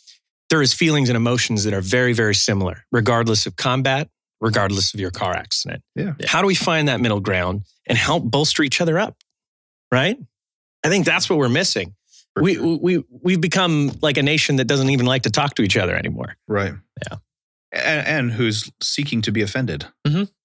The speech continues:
Speaker 1: Yeah.
Speaker 2: Rather than seeking for the common ground and seeking for, okay,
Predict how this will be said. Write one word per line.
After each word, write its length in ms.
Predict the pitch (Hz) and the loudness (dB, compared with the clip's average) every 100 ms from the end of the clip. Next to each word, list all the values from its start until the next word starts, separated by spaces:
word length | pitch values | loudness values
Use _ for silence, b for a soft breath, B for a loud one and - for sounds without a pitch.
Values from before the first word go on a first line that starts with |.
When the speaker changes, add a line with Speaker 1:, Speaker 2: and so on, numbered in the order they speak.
| _ _ _ 190 | _ _ _ 0
Speaker 1:
Yeah. 280 | 233 202 135 | 2 2 0
Speaker 2:
Rather 240 | 147 160 | -2 0
than 240 | 151 127 | 0 0
seeking 480 | 117 - 151 143 156 | -2 -2 -4 -2 -2
for 160 | 143 139 | 0 -2
the 120 | 123 | -2
common 360 | - 123 131 120 | -2 0 0 0
ground 460 | 117 113 98 98 | 0 0 0 0
and 180 | 98 101 | -2 -2
seeking 440 | 101 - 117 120 107 | -2 -4 -4 -2 -2
for, 400 | - 95 95 92 b b b _ _ - | -2 -2 -2 -6 b b b _ _ -4
okay, 380 | 101 107 95 | -2 0 0